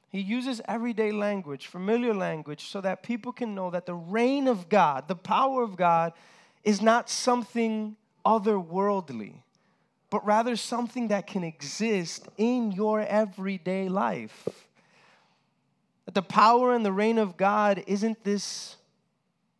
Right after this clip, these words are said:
mystical idea of how we should imagine it, but a more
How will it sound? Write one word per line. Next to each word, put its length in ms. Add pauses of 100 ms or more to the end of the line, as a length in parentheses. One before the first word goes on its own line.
(1400)
mystical 1080
idea 1000 (560)
of 100
how 180
we 120
should 220
imagine 560
it, 300 (720)
but 120
a 180
more 640